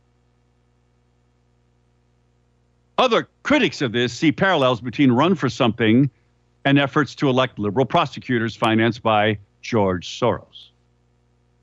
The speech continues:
They see strong similarities between the U S Alliance for Election Excellence and Facebook founder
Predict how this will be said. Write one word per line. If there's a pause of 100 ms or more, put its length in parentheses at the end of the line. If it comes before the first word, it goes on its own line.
They
see
strong
similarities
between
the
U
S
Alliance
for
Election
Excellence (600)
and
Facebook
founder